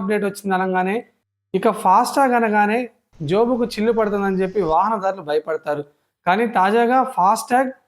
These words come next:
వాహన, తాజాగా ఫాస్టాగ్ వాహన వినియోగదారులందరికీ ఒక గుడ్ న్యూస్. కేంద్ర ప్రభుత్వంలోని జాతీయ రహదారుల ప్రాధికార సంస్థ ఎన్హెచ్ఐ తాజాగా వాహనదారులకు ఒక బంపర్ ఆఫర్ ప్రకటించింది.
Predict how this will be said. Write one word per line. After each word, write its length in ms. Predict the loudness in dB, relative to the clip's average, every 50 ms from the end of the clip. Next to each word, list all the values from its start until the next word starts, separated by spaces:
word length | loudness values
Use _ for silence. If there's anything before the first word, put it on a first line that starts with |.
| _ _ _ _ _ _ _ _ _ -8
వాహన, 520 | -4 0 2 2 4 4 2 2 2 0 0 -2 -4 -10 -16 _ _ -2
తాజాగా 360 | -2 0 2 2 2 2 2 0 2
ఫాస్టాగ్ 460 | 4 4 4 2 2 2 0 2 2 2 4
వాహన 260 | 4 4 4 4 2 0 0
వినియోగదారులందరికీ 840 | 0 0 0 -2 0 -2 -2 -2 -4 -6 -6 -8 -8 -8 -6 -4 -2 -2 -2 -4
ఒక 120 | -6 -10 -8 -4
గుడ్ 180 | -4 -4 -2
న్యూస్. 160 | -2 -4 -4 2 4
కేంద్ర 260 | 4 4 4 4 2 2
ప్రభుత్వంలోని 680 | 2 2 2 0 -2 0 0 0 0 0 0 0 0 0 -2 -2 -2 0
జాతీయ 400 | 2 4 2 2 2 0 0 2 2 2
రహదారుల 440 | 2 0 0 0 0 0 0 0 -2 -4 -2 2
ప్రాధికార 400 | 4 4 4 4 4 2 0 0 -2 -6
సంస్థ 240 | -8 -8 -8 -6 -4 -4 -2 -2
ఎన్హెచ్ఐ 440 | -4 -4 -6 -6 -6 -4 -2 -2 -2 -2 -2 -2
తాజాగా 400 | -2 -2 0 0 -2 -2 0 -2 -2 0 0
వాహనదారులకు 680 | 0 0 0 -2 -4 -2 -2 -2 -2 -2 -4 -8 -6 -6 -6
ఒక 100 | -6 -8 -6 -4
బంపర్ 320 | -4 -4 -2 0 0 0 0
ఆఫర్ 180 | 0 -2 -6 -4
ప్రకటించింది. 600 | -4 -6 -4 -6 -8 -8 -8 -8 -4 -2 -2